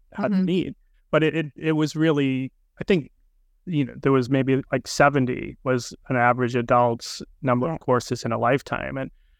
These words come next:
Speaker 1: um, can you tell the audience a little bit about what happens, not just with one course, but when there's repeated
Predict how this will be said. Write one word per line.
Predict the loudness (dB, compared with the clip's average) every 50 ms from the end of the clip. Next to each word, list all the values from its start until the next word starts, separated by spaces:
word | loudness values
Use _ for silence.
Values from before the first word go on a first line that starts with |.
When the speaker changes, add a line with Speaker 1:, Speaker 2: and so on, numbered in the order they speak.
| _ _ _ _ _ -8
Speaker 1:
um, | -6 -6 -4 -4 -6 -8 -8 -12 _ _ -4
can | -2 0
you | 0 0
tell | -2 0 2 4 4 2 2
the | 2 2 2
audience | 2 2 0 -2 -4
a | -4
little | -4 -2 -2 -2
bit | -2 -2 -2
about | -2 0 0 0 0
what | -2 -2 -2
happens, | 0 0 0 2 0 -2 0 0
not | 0 0 2 2
just | 0 -2 -2 -2
with | -2 -2 -2
one | 0 0 0 0 0 -2
course, | -4 -6 -8 -6 -6 -8 -6
but | -6 -6 -4 -2
when | 0 0 0
there's | 0 -2 -4 -6
repeated | -8 -10 -8 -6 -4 -2 -2 -2 -2 -4 -6